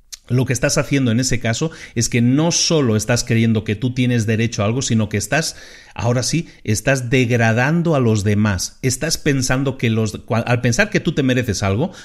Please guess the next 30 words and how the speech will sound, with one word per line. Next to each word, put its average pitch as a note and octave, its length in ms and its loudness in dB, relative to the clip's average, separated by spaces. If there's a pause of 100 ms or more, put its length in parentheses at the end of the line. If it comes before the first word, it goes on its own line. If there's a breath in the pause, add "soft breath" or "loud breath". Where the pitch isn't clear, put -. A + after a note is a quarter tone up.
automáticamente C3 880 0
estás A#2+ 300 0
degradando G#2+ 480 2
a - 20 2
los G2 140 0
demás. F#2+ 260 -2 (220 loud breath)
Estás D3+ 340 0
diciendo D#3 480 2
implícitamente, A2+ 880 0 (160 loud breath)
"Los B2 260 2
demás A#2 460 0
no A2 360 4
se A2+ 240 -4
lo F2 160 -2
merecen. E2+ 580 -4 (300 loud breath)
Solo C#3 460 2
yo A#2+ 300 2
me G#2+ 120 0
lo F2+ 140 -2
merezco, F2 540 -4 (220 loud breath)
yo C3 260 0
me C#3 140 2
evalúo, A2+ 640 2
yo A#2 160 0
me, B2+ 320 0
mi A#2 240 4
valor A#2 400 2
es B2+ 140 -2
mayor, A2+ 600 2 (300 loud breath)
eh, G2+ 640 -2